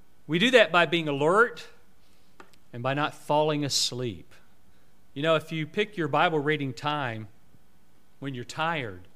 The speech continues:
it's not gonna be very fruitful because you're gonna succumb to the flesh at some point. Uh, I found in, as I've gotten older that I, I can't read laying back.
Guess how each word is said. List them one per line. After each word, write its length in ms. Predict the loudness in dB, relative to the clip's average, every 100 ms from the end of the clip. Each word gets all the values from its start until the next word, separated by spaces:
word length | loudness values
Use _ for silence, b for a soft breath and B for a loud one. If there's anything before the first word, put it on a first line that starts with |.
| -20 -20 -20 -20 -20 -20 -20 -14
it's 200 | -8 -4
not 120 | 0 0
gonna 100 | 0
be 100 | -2
very 220 | -2 -2
fruitful 580 | -6 -8 -10 -12 -14 -14 -18 b b b b b b b b -10
because 280 | -2 -2
you're 80 | 2
gonna 180 | 2 2
succumb 500 | 0 -4 -2 -2 -2
to 120 | -6
the 80 | -10
flesh 520 | -6 -4 -4 -6 -10
at 100 | -10
some 240 | -8 -8 -10
point. 480 | -10 -10 -10 -16 -20 -20 b b b b b b b b b b -20 -18 -8
Uh, 100 | -2
I 200 | 6 6
found 480 | 6 4 4 2 0
in, 280 | -2 -2 -8 -14 -20 -20 b b b -20 -20 -20 -20 -20 -14 -6
as 140 | 0
I've 160 | 0 2
gotten 260 | 0 0
older 400 | 0 2 2 -2
that 460 | -2 -2 -4 -8 -18 -18 -20 -10
I, 240 | -6 -4
I 40 | -4
can't 300 | -4 -4 -4
read 300 | -4 -4 -4
laying 460 | -4 -4 -6 -8
back. 520 | -8 -8 -10 -14 -18